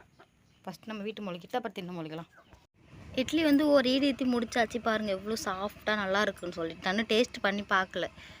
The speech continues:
எடுத்து வச்சிருக்கேன். அதுக்கப்புறம் ஊத்தி வச்சிருக்கேன். ரெண்டு ஈடு தான் வந்துச்சு, ஒரு ஈடு தனியா எடுத்து வச்சிருக்கேன், மாவு கம்மியா தான் இருக்கு.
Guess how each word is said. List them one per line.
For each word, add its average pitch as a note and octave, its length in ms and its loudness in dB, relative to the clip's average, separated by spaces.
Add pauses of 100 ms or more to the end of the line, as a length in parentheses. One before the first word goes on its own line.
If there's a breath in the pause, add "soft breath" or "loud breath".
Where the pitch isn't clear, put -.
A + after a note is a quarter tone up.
(180 loud breath)
எடுத்து G#3 300 -4
வச்சிருக்கேன். G3+ 680 -2
அதுக்கப்புறம் A#3+ 840 0
ஊத்தி C4 160 -2
வச்சிருக்கேன். G3 480 0
ரெண்டு A3 340 2
ஈடு B3 120 4
தான் C4 180 4
வந்துச்சு, G3+ 280 -2
ஒரு G3 180 -4
ஈடு G#3 140 -12
தனியா G#3 240 0
எடுத்து G3+ 240 -4
வச்சிருக்கேன், G3 220 -6
மாவு F#3+ 240 0
கம்மியா F3+ 300 -4
தான் F#3 140 4
இருக்கு. F#3 340 2